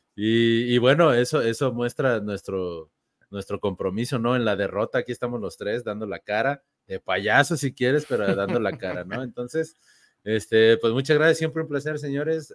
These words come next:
Speaker 1: Recuerden darle like a-, al episodio, escúchenos en Spotify, también pónganle sus cinco estrellas ahí en Spotify y, y por favor.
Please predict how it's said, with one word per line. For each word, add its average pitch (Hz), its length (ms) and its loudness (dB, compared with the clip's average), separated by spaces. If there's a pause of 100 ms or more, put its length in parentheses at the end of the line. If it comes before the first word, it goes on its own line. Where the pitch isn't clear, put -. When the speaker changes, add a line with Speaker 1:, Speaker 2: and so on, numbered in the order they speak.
Speaker 1:
Recuerden 123 600 -6 (440)
darle 107 260 -4
like 113 340 -2
a-, 101 240 -4
al 95 320 -8
episodio, 135 680 -4 (380)
escúchenos 120 560 -4
en 113 100 -6
Spotify, 123 580 -4
también 104 300 -6
pónganle 107 300 -12
sus - 120 -20
cinco 98 200 -14
estrellas 101 420 -8
ahí 87 140 -10
en 98 80 -12
Spotify 98 520 -8
y, 90 260 -8
y 87 60 -12
por - 180 -20
favor. 95 460 -4